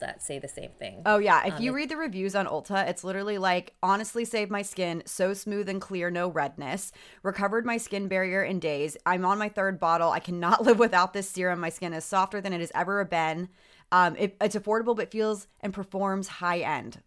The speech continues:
Speaker 2: Like, a-, and there's just, like, tons of reviews, um, from this particular product, and it has mostly a five-star rating.
Speaker 1: Yeah.
Speaker 2: So that's exciting. Okay, I'm gonna get into my first product, which is from T three.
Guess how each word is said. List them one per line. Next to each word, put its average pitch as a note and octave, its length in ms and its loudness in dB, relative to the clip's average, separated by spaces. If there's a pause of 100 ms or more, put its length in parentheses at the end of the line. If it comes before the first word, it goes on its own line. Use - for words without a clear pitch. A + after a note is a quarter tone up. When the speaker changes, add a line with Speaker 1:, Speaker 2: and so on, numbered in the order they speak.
Speaker 2:
Like, F#3 360 4
a-, - 120 -4
and G#3+ 240 4
there's A3+ 180 2
just, A3 220 -2
like, G#3+ 220 0
tons F3 400 -2
of D3+ 160 -6
reviews, C#3 640 -8 (440)
um, D#3 500 2
from F#3 200 -2
this E3 140 -6
particular D#3+ 420 -8
product, D#3 380 0
and E3+ 280 -4
it F3+ 140 -4
has F#3+ 400 0
mostly F3+ 540 -4
a D#3+ 420 -2 (140)
five-star D3+ 840 -2 (260)
rating. E3+ 480 -8 (120)
Speaker 1:
Yeah. F#3 140 -8
Speaker 2:
So E3 440 -2 (460)
that's F3+ 200 2
exciting. D#3 460 -2
Okay, F3 320 -2
I'm F#3 180 4
gonna C#4 140 -4
get C4 140 -2
into A#3+ 240 -6
my F#3 160 0
first G3 260 -8
product, A#3+ 460 0
which G3 360 -4
is F#3 280 -4
from G3+ 180 -2
T G#3 260 -8
three. D#3 440 -8